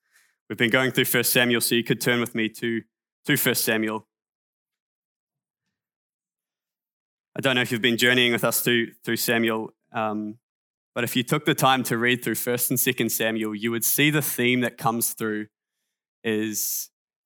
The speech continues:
the, this question of who is God, what is his character, and then what is our heart towards him supposed to be in light of that?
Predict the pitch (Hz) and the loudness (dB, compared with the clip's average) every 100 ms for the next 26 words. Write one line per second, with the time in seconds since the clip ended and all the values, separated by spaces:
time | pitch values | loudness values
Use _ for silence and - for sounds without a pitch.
0 | _ _ _ _ _ _ - - _ 120 | _ _ _ _ _ _ -20 -20 _ -4
1 | 123 123 113 120 - 147 156 - 160 135 | -4 -4 -6 -6 -2 0 0 2 2 2
2 | 117 - 139 147 143 - 117 110 110 123 | 0 -2 -2 0 -2 -2 0 0 -2 -2
3 | 135 147 147 - 117 110 - 98 - 110 | -2 -2 -4 0 -2 0 -4 -6 -4 -4
4 | 110 113 123 127 120 113 - 110 - 110 | -2 -2 -2 0 0 0 0 -2 -2 -8
5 | 107 110 - 107 - 107 - 104 101 101 | -6 -6 -6 -6 -6 -8 -8 -8 -6 -6
6 | 98 95 95 92 | -4 -8 -10 -14